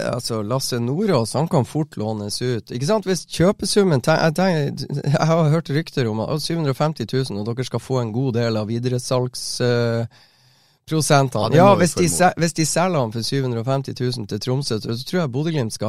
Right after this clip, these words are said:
Speaker 1: ha en videresalgsprosent på nitti, og så kan Tromsø sitte igjen med ti. Jeg tror vi kan, eh, jeg tror vi er der. Det skulle jo helst bare mangle. Nei, jeg tror en på visa blir at, eh,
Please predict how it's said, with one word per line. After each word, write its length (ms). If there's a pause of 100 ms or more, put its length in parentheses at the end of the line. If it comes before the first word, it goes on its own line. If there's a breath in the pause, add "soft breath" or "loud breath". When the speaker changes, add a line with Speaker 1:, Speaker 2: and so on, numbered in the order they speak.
Speaker 1:
ha 80
en 160
videresalgsprosent 1080
på 160
nitti, 600
og 100
så 80
kan 140
Tromsø 380
sitte 260
igjen 240
med 160
ti. 180 (140)
Jeg 160
tror 180
vi 60
kan, 360
eh, 220 (480 loud breath)
jeg 60
tror 160
vi 100
er 140
der. 520 (220)
Det 240
skulle 200
jo 120
helst 240
bare 240
mangle. 320
Nei, 320
jeg 140
tror 180
en 160
på 140
visa 400
blir 400
at, 240
eh, 180